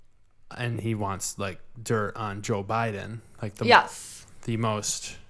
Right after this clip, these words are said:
Speaker 1: or the, uh, widely speculated person that's gonna come out of the Democratic primaries, which
Speaker 2: Mm-hmm.
Speaker 1: I don't, I don't, I don't think he's going to come out of it. But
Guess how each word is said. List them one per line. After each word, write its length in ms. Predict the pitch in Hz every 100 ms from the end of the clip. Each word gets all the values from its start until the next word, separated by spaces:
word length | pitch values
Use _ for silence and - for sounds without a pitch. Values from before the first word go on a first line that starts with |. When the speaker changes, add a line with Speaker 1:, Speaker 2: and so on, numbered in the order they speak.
| - -
Speaker 1:
or 140 | 123 117
the, 260 | 117 113
uh, 160 | 98 101 101 107
widely 480 | 113 110 107 110 107
speculated 640 | - 104 101 107 104 98
person 300 | - 107 -
that's 120 | 101 -
gonna 160 | 104
come 160 | - 107
out 100 | 98
of 60 |
the 60 | 98
Democratic 480 | 104 95 - - -
primaries, 580 | - 131 104 95 107 -
which 140 | 208
Speaker 2:
Mm-hmm. 80 | 202
Speaker 1:
I 80 | 117
don't, 220 | 104 -
I 100 | 117
don't, 280 | 98 - - -
I 80 | 117
don't 160 | -
think 180 | - 110
he's 180 | - 101
going 180 | 101 95
to 60 |
come 160 | - 110
out 100 | 101
of 80 | 98
it. 160 | 120 - - - - - - -
But 320 | 104 -